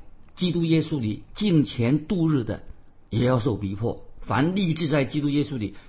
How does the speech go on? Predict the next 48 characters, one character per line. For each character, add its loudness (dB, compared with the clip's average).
敬 4
虔 0
度 2
日 4
的， -2
也 0
都 -2
要 2
受 -6
逼 -6
迫。” -10
所 0
以 0
听 0
众 2
朋 4
友 0
知 -6
道 4
了 0
吧？ 0
为 10
什 2
么 4
神 0
的 2
儿 2
女 2
会 0
受 0
苦 -6
呢？ -6
关 2
于 -2
这 4
个 2
问 4
题， -4
其 4
实 -2
并 8
没 6
有 2
确 8
切 0
的 0
答 -2
案。 -2